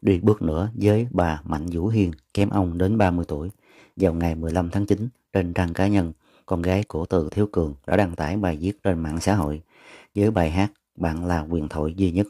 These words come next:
trong đời tôi của Trương Học Hữu để tưởng nhớ cha mình. Bên cạnh đó, nam diễn viên Điền Khải Văn,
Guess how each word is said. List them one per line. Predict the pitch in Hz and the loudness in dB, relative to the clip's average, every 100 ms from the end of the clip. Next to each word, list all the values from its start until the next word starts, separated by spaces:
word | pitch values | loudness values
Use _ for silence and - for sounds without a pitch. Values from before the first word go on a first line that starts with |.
| - | -2
trong | 92 85 | -2 -2
đời | 78 | -2
tôi | 82 85 78 _ | -2 -4 -6 _
của | - 80 | -6 -2
Trương | 107 87 | 0 0
Học | 82 76 | 0 -4
Hữu | 82 85 123 _ _ - - - | -2 -4 -6 _ _ -20 -20 -2
để | 80 | -2
tưởng | 82 82 95 | 0 0 2
nhớ | 104 | 2
cha | 107 95 | 4 2
mình. | 85 76 71 _ _ _ | 2 -4 -8 _ _ _
Bên | 95 95 | -4 -2
cạnh | 85 80 | -2 0
đó, | 90 101 120 _ _ | 0 0 -4 _ _
nam | 101 92 87 | 0 0 0
diễn | 80 104 | -2 -2
viên | 95 82 76 - | -2 -2 -8 -6
Điền | 90 76 | -4 -4
Khải | - 92 | -2 2
Văn, | 104 85 | 2 0